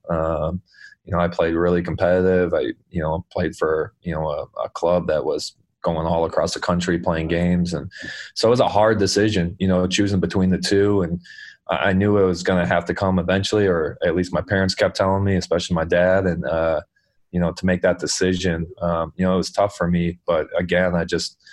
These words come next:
you know, I just felt in basketball, you know, just the impact you can make on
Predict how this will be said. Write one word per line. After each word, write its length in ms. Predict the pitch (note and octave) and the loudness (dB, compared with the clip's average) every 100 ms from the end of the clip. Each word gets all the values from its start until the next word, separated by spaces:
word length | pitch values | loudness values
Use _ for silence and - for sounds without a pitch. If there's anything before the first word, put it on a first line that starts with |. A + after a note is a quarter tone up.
| - - - | -20 -20 -4
you 60 | F2+ | 0
know, 80 | |
I 40 | F2 | 0
just 200 | F2 - | 0 -2
felt 220 | D#2 E2+ | 0 0
in 80 | E2+ | 0
basketball, 880 | E2+ E2+ F2+ - E2+ F2 F2 E2+ - - | 0 0 -2 -2 0 2 0 -2 -8 -6
you 100 | F2 | -4
know, 60 | |
just 180 | E2+ - | -2 -2
the 180 | F2 F#2+ | -2 0
impact 380 | F#2+ G2 F#2 - | -2 0 0 0
you 80 | |
can 140 | F#2 F2+ | -2 0
make 220 | F2 F2 | 0 0
on 100 | D#2 | -4